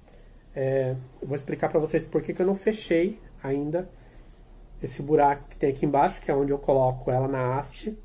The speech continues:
ali, né? É, porque nessa fa-, essa é uma fase que, que demanda de bastante tempo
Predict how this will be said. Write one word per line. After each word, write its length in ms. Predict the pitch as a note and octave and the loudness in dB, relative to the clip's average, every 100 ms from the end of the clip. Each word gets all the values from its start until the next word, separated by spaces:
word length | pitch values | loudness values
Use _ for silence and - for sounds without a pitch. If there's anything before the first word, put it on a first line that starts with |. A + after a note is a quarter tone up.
| - | -8
ali, 360 | B2 A#2+ C#3 F#3 - - - - - - - - - - - - - - - | -4 -2 -2 -6 -12 -20 -20 -20 -20 -20 -20 -20 -20 -20 -20 -20 -20 -14 -2
né? 340 | C3+ C3+ D#3 - - - - | 2 2 0 -8 -20 -14 -4
É, 760 | C#3 C3+ C3+ C3+ C3+ C3 C3+ - - | 0 2 2 2 0 0 -4 -6 -10
porque 520 | - D#3+ - F3 G3 - | -2 0 4 4 2 -4
nessa 400 | - D#3 G#3+ G#3+ | 0 2 2 0
fa-, 180 | G3+ - | -4 -6
essa 220 | - - F3+ | -8 0 2
é 80 | |
uma 120 | G3 G3 | 4 2
fase 300 | - F3+ F#3 | 2 2 0
que, 220 | - F#3+ - - - | -6 -8 -10 -20 -20
que 120 | - D#3 | -8 0
demanda 520 | D3+ E3+ D#3+ F3 E3+ | 4 6 6 6 2
de 120 | D#3+ | 0
bastante 680 | D#3 D3 D3+ - D#3+ G3 - | -4 0 0 0 2 2 0
tempo 500 | D3 B2+ A2 - | 0 0 -2 -6